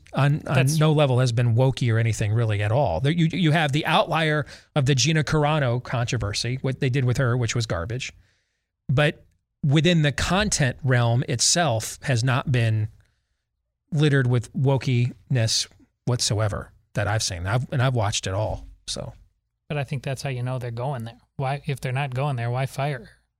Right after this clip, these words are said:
Speaker 2: Who cares? They're, they just setting down a marker of who's gonna get to
Speaker 1: Why
Speaker 2: be
Speaker 1: haven't they
Speaker 2: involved
Speaker 1: gone
Speaker 2: in
Speaker 1: there
Speaker 2: this.
Speaker 1: then already, do you think?
Speaker 2: What?
Speaker 1: Why, how come they haven't been doing it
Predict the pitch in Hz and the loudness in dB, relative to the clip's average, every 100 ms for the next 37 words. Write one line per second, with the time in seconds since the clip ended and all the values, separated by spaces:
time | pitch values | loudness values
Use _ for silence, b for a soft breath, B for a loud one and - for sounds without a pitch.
0 | _ 151 - 151 131 - - _ _ _ | _ -12 -8 -8 -8 -12 -16 _ _ _
1 | - 147 135 131 156 143 - - 147 135 | -6 -4 -4 -2 -2 -2 -2 -2 -2 0
2 | 139 131 123 143 - 120 110 151 127 131 | 0 0 -2 -2 -4 -8 -4 -4 -2 -2
3 | 120 143 - 135 147 143 139 139 139 139 | -2 -2 2 4 4 4 4 4 4 4
4 | 135 135 131 175 127 98 90 90 - _ | 4 4 2 2 0 -2 -4 -10 -12 _
5 | _ _ _ 143 165 - _ - 131 - | _ _ _ -6 -6 -8 _ -2 -2 0
6 | 131 127 139 127 127 135 147 135 131 135 | -2 0 0 2 2 0 0 0 2 2
7 | 139 | 0